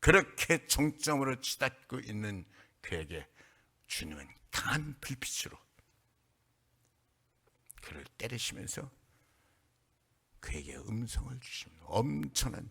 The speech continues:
천둥번개니까, 천둥번개니까 천둥소리, 엄청난 천둥소리가 그에게는 똑똑한 음성으로 들린 거죠. "사울아, 사울아, 왜 내가 나를 핍박하느냐?"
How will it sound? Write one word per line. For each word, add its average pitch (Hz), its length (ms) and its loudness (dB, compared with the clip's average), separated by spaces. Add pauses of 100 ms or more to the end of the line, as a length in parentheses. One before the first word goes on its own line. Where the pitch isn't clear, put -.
천둥번개니까, 120 1040 2 (340)
천둥번개니까 - 760 -12 (120)
천둥소리, - 540 -12
엄청난 107 680 -8
천둥소리가 - 720 -14 (340)
그에게는 76 460 -14
똑똑한 - 720 -12
음성으로 - 540 -10
들린 - 220 -18 (120)
거죠. - 300 -18 (540)
"사울아, 214 540 10
사울아, - 520 2 (960)
왜 185 240 12
내가 170 300 12
나를 131 340 8
핍박하느냐?" - 640 -6